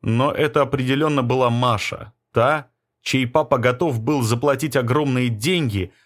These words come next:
лишь бы дочь спала по ночам без снов. Их взгляды встретились. Костя так и не решил, как правильнее всего поступить, поэтому поддался интуиции, ткнул пальцем себе в грудь,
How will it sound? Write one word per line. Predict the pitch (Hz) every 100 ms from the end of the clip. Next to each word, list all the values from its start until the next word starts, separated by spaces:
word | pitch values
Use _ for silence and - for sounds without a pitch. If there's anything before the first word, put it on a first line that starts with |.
| _
лишь | 113 135 127
бы | 117 123
дочь | 117 156 127
спала | - - 120 131
по | 123 113
ночам | 117 - 123 104
без | 101 110 -
снов. | 117 104 90 - _ _ _ _
Их | 98 131
взгляды | 127 107 117 123 120
встретились. | 117 - 123 110 - - - - _ _ _
Костя | - 185 123 143
так | 143 123
и |
не | 120
решил, | 123 139 - 202 135
как | - 107 -
правильнее | 139 151 131 110 110
всего | 101 131 131
поступить, | 123 117 - 127 123 98 - _ _ _ _
поэтому | - 190 175 143 135
поддался | 120 - 143 131 156 151 - 123
интуиции, | 123 143 131 110 - - - _ _
ткнул | - 156 180 123
пальцем | 139 131 - 110
себе | 98 131 131 123
в | 110
грудь, | 147 185 -